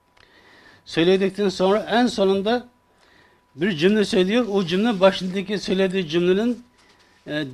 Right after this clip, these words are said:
delili, sebebi mahiyetinde ve daha genel bir mana öz-, içe-, içine alıyor. Mesela, e, "İnnellezîne kezzebu bi ayatina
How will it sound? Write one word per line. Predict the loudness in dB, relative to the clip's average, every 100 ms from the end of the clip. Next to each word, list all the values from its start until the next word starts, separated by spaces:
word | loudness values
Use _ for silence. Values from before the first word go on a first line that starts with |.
| 2
delili, | 4 6 4 0
sebebi | 0 2 2 2 2
mahiyetinde | 4 4 4 0 -2 -2 0 2
ve | 2 4
daha | 4 4
genel | 4 4 6 4
bir | 2
mana | 4 4 4
öz-, | 2 -4 -12 -20 -10
içe-, | -4 -2 -4
içine | -10 -2 2
alıyor. | 4 2 0
Mesela, | -2 0 0 0 -6 _ _ _ _ _ _ _ _ _ _ _ _ _ _ _ _ _ _ _ _ _ _ _ _ _ _ _ _ _ -16
e, | -10 -8 -6 -6 -6 -6 -6 -6 -8 -10 -18 _ _ _ _ _ _ _ _ _ _ _ _ _ -20 -20 _ 0
"İnnellezîne | 2 6 6 6 4 4 4 2
kezzebu | 0 2 0 0 0
bi | 4
ayatina | 6 6 6 2 0